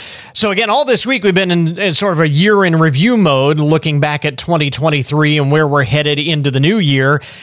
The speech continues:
And indeed, from these surveys, people tell you that it's been a rough year in terms of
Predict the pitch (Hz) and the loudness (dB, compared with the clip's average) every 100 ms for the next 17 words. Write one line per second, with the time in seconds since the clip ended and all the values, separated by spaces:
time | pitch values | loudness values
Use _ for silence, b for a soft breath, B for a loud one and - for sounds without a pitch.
0 | B 147 143 151 185 143 - 175 165 151 | B -2 0 0 0 -2 0 0 2 0
1 | 139 - 135 190 156 143 147 - 170 151 | 0 0 0 0 0 0 -2 -2 -2 0
2 | 143 - 220 170 147 147 139 147 233 226 | -2 -2 0 0 0 -2 -2 0 0 -2
3 | 185 151 135 147 151 - 143 143 127 127 | -4 -4 0 2 0 -2 -2 0 0 0
4 | 170 139 139 151 143 127 113 | -2 -2 -2 0 0 -2 -4